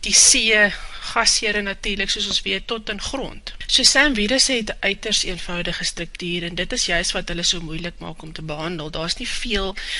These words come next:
wat 'n mens kan aanval, as ek dit so kan stel nie. Hulle bestaan slegs uit genetiese materiaal en dit kan R N A of D N A wees.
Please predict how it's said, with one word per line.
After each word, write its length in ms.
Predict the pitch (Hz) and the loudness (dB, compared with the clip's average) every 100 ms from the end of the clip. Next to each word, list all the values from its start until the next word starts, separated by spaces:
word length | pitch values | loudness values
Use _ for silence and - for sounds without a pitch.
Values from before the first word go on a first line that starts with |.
| - - | -6 -4
wat 220 | 175 185 | -4 -4
'n 100 | 175 | -4
mens 240 | 156 160 | -2 -2
kan 220 | - 147 - | -2 -6 -4
aanval, 500 | 196 240 226 185 139 | -6 -4 -6 -4 -2
as 140 | 135 | 0
ek 80 | - | -2
dit 120 | - | -2
so 140 | - 110 | -2 -2
kan 180 | 151 | -4
stel 320 | 165 - 143 120 | -4 -4 -6 -8
nie. 220 | - - - - - - - - | -12 -14 -16 -14 -10 -8 -6 -2
Hulle 220 | 175 226 | 0 0
bestaan 440 | 254 277 - 254 | 2 0 0 0
slegs 420 | 254 - 269 - - | 2 4 2 2 0
uit 180 | 208 | -2
genetiese 540 | - 180 160 160 202 - | -2 -2 -4 0 0 0
materiaal 580 | 208 - 196 160 156 220 | -4 -6 -4 -4 -6 -6
en 160 | 196 | -6
dit 160 | 170 165 | -4 -6
kan 200 | - 180 | -6 -6
R 200 | - 196 | -2 -2
N 120 | 208 190 | -2 -4
A 260 | 160 165 - | -6 -8 -6
of 200 | 233 - | -8 -6
D 80 | 147 | -2
N 220 | 160 165 | -2 -2
A 220 | 113 143 | -6 -6
wees. 420 | 160 185 339 - | -4 -2 0 -2